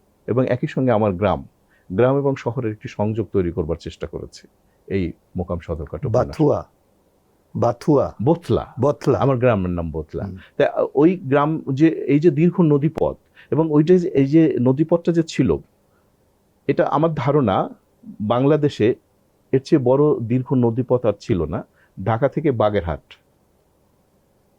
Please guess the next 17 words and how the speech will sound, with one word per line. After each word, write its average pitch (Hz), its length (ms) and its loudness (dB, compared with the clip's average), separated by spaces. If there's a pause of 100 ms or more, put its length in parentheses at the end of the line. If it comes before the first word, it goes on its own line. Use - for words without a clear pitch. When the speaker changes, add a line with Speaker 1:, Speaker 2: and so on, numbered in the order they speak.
(140)
Speaker 1:
হ্যাঁ, - 220 0 (640)
আমাদের 131 360 0
যে 156 100 0
সময়টা, 107 380 -2
সেটা 120 220 -4 (100)
তিনটা 160 260 0
লঞ্চ 107 320 2
চলতো, 92 340 -2 (140)
পূবালী, 135 420 2
নাবিক, 107 440 -2
সাতারু, 82 420 -4 (600)
দোতলা 131 360 2
এবং 120 260 -2
কাঠের 107 320 -2
লঞ্চ। 69 400 -8 (340)
আজকে - 320 -2
যে 143 240 0